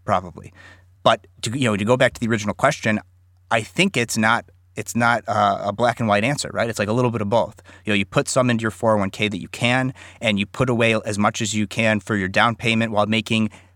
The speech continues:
hopefully a little bit more than your minimum student loan payments to see that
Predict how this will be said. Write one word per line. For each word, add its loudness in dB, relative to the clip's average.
hopefully 0
a 2
little 2
bit 0
more 4
than 0
your -4
minimum 0
student -4
loan -2
payments -2
to -10
see -2
that 0